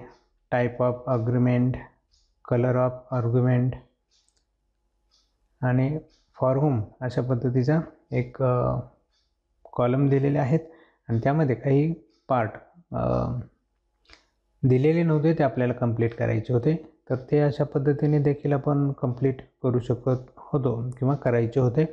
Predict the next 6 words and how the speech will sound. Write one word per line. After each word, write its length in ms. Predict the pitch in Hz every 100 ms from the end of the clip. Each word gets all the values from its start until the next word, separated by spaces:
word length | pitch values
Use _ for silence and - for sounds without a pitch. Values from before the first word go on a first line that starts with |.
| - _ _ _ _ _ _ _ -
हे 40 |
मी 220 | 131 143
ह्या 140 | 143 131
ठिकाणी 340 | 131 135 143
direct 360 | 135 131 127 -
तुम्हाला 320 | 127 123 156